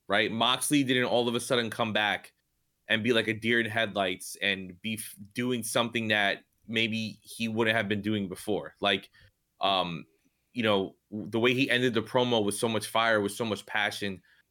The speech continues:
um, you know, saying the things he said, you can see them throwing him right back in the main event scene, and he doesn't have to worry. I mean, I know using him is a bad example because he is a main eventer.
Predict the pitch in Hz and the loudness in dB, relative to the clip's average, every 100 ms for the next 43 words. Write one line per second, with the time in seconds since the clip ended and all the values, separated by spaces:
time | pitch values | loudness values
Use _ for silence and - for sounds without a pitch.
0 | _ - 98 95 85 - 107 101 95 120 | _ -2 -2 -2 -8 -8 -2 -2 -2 -2
1 | 113 107 113 101 95 - 113 95 101 107 | -4 -4 -6 -6 -8 -2 0 2 -2 -4
2 | 117 104 123 123 117 104 85 - _ - | -6 -2 0 2 2 0 -4 -16 _ -20
3 | - 104 107 113 117 110 95 104 110 110 | -10 2 2 4 0 -2 0 0 2 0
4 | 104 113 110 110 107 107 107 - 101 82 | 0 -4 -2 -2 -2 -2 -2 -6 -8 -8
5 | - 95 104 104 110 113 113 107 107 143 | -10 -4 -2 -2 0 -2 -2 0 0 2
6 | 143 131 - - 131 160 139 131 139 139 | 0 -2 -14 -4 2 4 4 2 0 -2
7 | 131 135 127 107 107 113 110 107 117 113 | 0 0 2 0 0 0 0 -2 -2 -2
8 | 107 101 104 110 117 110 107 101 98 107 | -6 -4 -4 -2 -2 -2 -2 -2 0 0
9 | 104 101 | 0 -2